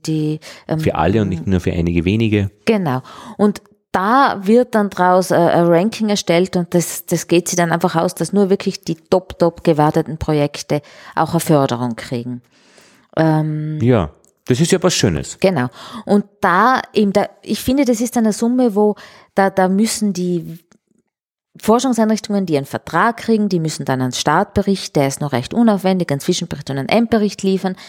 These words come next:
Speaker 1: wo es dann auch um die wissenschaftlichen Ergebnisse geht. Man muss aber nicht im Detail erklären, was habe ich jetzt jeden Tag in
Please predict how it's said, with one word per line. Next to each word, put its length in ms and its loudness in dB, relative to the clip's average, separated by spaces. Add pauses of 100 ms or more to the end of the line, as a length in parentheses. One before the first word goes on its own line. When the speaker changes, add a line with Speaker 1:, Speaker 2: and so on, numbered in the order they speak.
(300)
Speaker 1:
wo 100 4
es 60 -2
dann 160 -2
auch 200 -2
um 80 -4
die 140 -2
wissenschaftlichen 580 -6
Ergebnisse 500 0
geht. 200 -4 (420)
Man 160 4
muss 180 4
aber 200 4
nicht 280 0 (200)
im 240 2
Detail 960 0
erklären, 520 0
was 220 -2
habe 180 2
ich 60 6
jetzt 220 0
jeden 280 0
Tag 300 0
in 340 -8